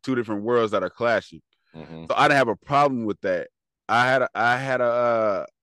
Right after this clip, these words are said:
Speaker 1: a problem with m-, more of the story that they brought in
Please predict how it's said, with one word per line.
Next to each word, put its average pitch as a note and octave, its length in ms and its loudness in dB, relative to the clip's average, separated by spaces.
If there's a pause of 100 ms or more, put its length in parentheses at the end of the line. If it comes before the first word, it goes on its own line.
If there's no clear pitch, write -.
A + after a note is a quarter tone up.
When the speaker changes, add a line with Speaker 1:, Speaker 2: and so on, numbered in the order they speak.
(360)
Speaker 1:
a F#2+ 80 -4
problem B2 440 0
with A2+ 240 -4 (220)
m-, F#2 220 -14 (120)
more A#2 380 0
of G#2 120 -4
the F#2+ 80 -10
story B2 320 2
that G#2+ 120 0
they G#2+ 100 -2
brought G2+ 300 0
in F2+ 300 -6